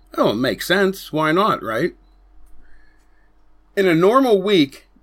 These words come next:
people are using their T Vs for YouTube starting about three thirty in the afternoon. Hmm, that's pretty,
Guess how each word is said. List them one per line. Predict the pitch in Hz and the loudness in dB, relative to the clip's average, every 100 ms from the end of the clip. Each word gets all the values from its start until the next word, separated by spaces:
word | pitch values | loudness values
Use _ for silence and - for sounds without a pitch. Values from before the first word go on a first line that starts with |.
| _ | _
people | - 247 233 | -4 -4 2
are | 202 | 2
using | 180 190 170 170 165 | 2 -2 -2 2 2
their | 135 135 | 2 -2
T | - 214 196 | -4 -4 -4
Vs | 156 180 165 | -4 -4 -6
for | - 135 | -6 -6
YouTube | 139 147 196 165 - 123 120 | -6 -6 -6 -6 -6 -6 -6
starting | - - 165 156 147 | -12 -2 0 0 0
about | 127 135 123 113 | 0 0 0 -4
three | - - 151 185 196 | -16 -16 -6 -4 -4
thirty | - 170 160 156 165 151 _ _ _ _ - | -4 0 2 2 0 -2 _ _ _ _ -8
in | 131 | -6
the | 131 | -4
afternoon. | 135 135 - 127 123 127 87 80 _ _ | -2 -2 -4 -4 -4 -4 -6 -10 _ _
Hmm, | - 117 90 | -8 -6 -4
that's | 175 190 | -4 -4
pretty, | - 208 139 107 | -6 -4 -6 -8